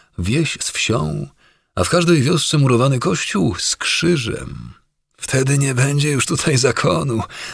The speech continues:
zaśmiał się głęboko Symonius. „W końcu przeznaczeniem braci jest walka z pogaństwem i szerzenie wiary. Skoro nie będzie pogaństwa, a w każdej wsi kościół”. Luter zamarł na chwilę.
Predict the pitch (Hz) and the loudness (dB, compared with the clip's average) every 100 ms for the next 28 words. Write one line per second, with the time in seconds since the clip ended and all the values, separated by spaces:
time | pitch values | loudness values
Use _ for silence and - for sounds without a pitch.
0 | - - - - 95 - 90 92 90 90 | -8 -4 -4 -2 -4 -2 -2 0 2 0
1 | 87 85 - 76 69 52 55 - - _ | -2 -4 -6 -8 -10 -12 -12 -10 -12 _
2 | _ _ - - 139 127 147 131 113 - | _ _ -10 -2 0 0 0 2 2 2
3 | 127 120 107 98 98 120 104 104 110 107 | 2 4 4 4 2 0 2 2 2 2
4 | 113 117 101 95 98 - 120 117 117 120 | 0 0 2 2 0 0 0 0 2 2
5 | 127 147 156 135 - - - - - 127 | 2 0 0 0 -2 -8 -12 -6 0 4
6 | 123 113 131 131 - 110 107 95 - 113 | 4 4 2 2 2 2 4 2 0 -2
7 | 107 95 - 117 113 107 - 117 - 120 | -2 -2 0 0 2 2 2 0 2 2
8 | - 147 147 - - - _ _ _ _ | 2 0 0 -2 -10 -18 _ _ _ _
9 | - - 139 143 110 80 - 53 - - | -12 -10 -6 -6 -6 -6 -10 -12 -14 -16
10 | - - - | -14 -16 -18